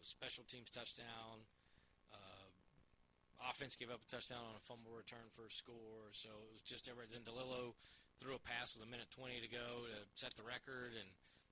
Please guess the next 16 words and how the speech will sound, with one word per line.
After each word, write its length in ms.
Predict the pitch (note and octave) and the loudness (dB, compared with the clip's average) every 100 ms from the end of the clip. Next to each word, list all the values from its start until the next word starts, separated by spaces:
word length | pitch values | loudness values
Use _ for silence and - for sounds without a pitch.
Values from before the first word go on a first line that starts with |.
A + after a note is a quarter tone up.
| - | 0
you 80 | |
know, 160 | A2+ A2 | 2 2
it, 160 | A2+ G2+ | 0 -2
it 80 | A2 | -2
was 120 | G#2 | 2
kind 200 | - C3 | 4 4
of 80 | A#2+ | 2
a 160 | A2 G#2 - - | 0 -2 -6 -2
perfect 320 | C#3 - A#2 - - - - A2 | 0 0 -4 -10 -20 -20 -8 4
way 160 | C#3+ | 6
to 80 | B2+ | 6
wrap 240 | C3 B2+ A2 | 6 4 4
up 80 | - | 0
that 160 | G2 - | -4 -4
game, 240 | F#2 F2+ | -6 -6
I, 80 | F#2+ | -4